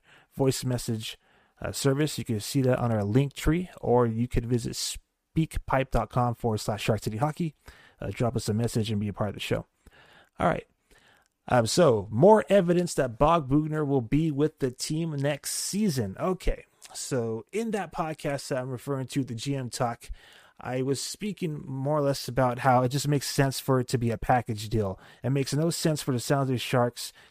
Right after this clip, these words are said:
to look for a general manager and, you know, um, like, a head coach simultaneously. So, um,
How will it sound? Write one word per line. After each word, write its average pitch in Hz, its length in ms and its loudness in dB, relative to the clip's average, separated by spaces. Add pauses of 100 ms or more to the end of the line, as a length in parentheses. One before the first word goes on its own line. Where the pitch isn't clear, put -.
to 123 100 -2
look 120 280 -2
for 127 220 2
a 110 60 2
general 135 360 2
manager 123 640 -2 (400)
and, 113 180 -2
you 110 60 -2
know, 107 280 0 (920)
um, 92 420 -6 (440)
like, 110 340 -10 (1200)
a 110 100 -8
head 139 320 2
coach - 440 2
simultaneously. 110 880 0 (560)
So, 101 680 0
um, 101 480 -8